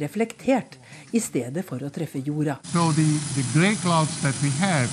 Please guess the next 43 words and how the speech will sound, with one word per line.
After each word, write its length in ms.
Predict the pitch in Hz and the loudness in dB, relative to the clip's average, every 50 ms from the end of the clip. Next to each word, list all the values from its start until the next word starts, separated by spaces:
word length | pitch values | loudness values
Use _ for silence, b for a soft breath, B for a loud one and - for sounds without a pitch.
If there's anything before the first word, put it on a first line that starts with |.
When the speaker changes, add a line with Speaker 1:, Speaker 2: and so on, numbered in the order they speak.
| - | 0
Speaker 2:
here, 140 | 143 147 139 127 | 0 2 2 2
like 160 | 123 120 - | 2 0 0
on 80 | 123 120 120 | -2 -2 -2
the 80 | 113 | -2
coast 180 | 135 127 117 - 127 | -2 -2 -2 -2 -2
of 80 | 107 - | -2 -2
California, 500 | - 120 110 135 - 214 202 151 123 117 - - - - - - - | -2 -2 -2 0 0 2 2 2 2 0 -2 -6 -8 -8 -6 2 6
Speaker 1:
De 80 | 262 269 | 6 6
grå 280 | 202 185 202 233 247 254 254 247 | 8 6 6 6 6 4 2 0
skyene 400 | - 269 247 180 143 135 151 165 | -2 0 0 0 0 0 0 0
vi 100 | 185 208 170 | 0 0 0
har 240 | 165 160 151 170 190 | 0 0 0 2 0
utenfor 400 | 185 139 - - 160 - 190 165 | 0 -2 -4 -6 -6 -4 -4 -4
kysten 400 | - 165 143 - - - 202 170 | -4 -4 -4 -4 -6 -6 -4 -2
her 160 | 156 143 139 | -2 -2 -2
i 80 | 147 - | -4 -4
California, 640 | - 165 160 180 180 - - 120 127 147 175 165 | -2 0 0 0 -2 -2 -4 -4 -2 -2 -2 -2
har 100 | 165 147 | -2 -4
ikke 160 | 135 - - 165 | -4 -2 -2 -2
nok 220 | - 170 - - | -2 -2 -4 -2
dråper 460 | - 214 220 196 135 - - - 143 139 | 0 2 2 2 2 -2 -6 -6 -6 -6
i 20 | 127 | -4
seg. 240 | - - 165 139 123 - - - - B B B B B B B B B B B - | -4 -4 -4 -4 -4 -8 -18 -20 -20 B B B B B B B B B B B -2
Det 100 | 156 180 | 2 4
er 140 | 202 220 190 | 6 6 6
det 220 | 170 196 226 247 233 240 - 170 | 8 8 8 8 6 4 0 0
Neukemanns 560 | 143 135 127 - - 165 175 190 190 - - - 254 | 0 0 0 -2 -4 -2 -2 -2 -2 -4 -4 -2 0
ønsker 480 | 196 143 - - - - 131 127 - - - | 0 0 -2 -6 -8 -6 -6 -6 -6 -6 -4
å 80 | 170 | -2
gjøre 320 | 170 165 185 147 110 113 117 | 0 0 0 0 0 -2 -4
noe 160 | 127 131 139 | -4 -2 0
med. 240 | 139 156 156 143 - - - - 165 170 - - - - _ - | 0 0 0 -2 -4 -10 -20 -20 -20 -20 -20 -20 -20 -20 _ 2
Han 160 | 170 196 233 277 | 6 6 8 8
var 80 | 262 247 | 8 8
med 120 | 226 247 | 8 6
i 80 | 262 254 | 6 4
teamet 300 | - 240 214 202 208 208 | 2 2 4 4 2 2
som 160 | - 262 240 - | 2 0 0 0
oppfant 380 | 202 190 - - 226 240 220 - | -2 -6 -4 -2 -2 -2 0 2
blekkskriveren 720 | 247 262 254 - - - - - 160 151 160 202 226 226 | 4 2 2 2 -2 -10 -6 -2 0 0 2 2 0 0
for 160 | 214 208 196 165 | 0 0 0 0
Hewlett 320 | 147 147 147 156 156 156 - | 2 0 0 0 -2 -2 -4
Packard, 340 | 160 147 - - 220 208 | -6 -4 -4 -4 -4 -4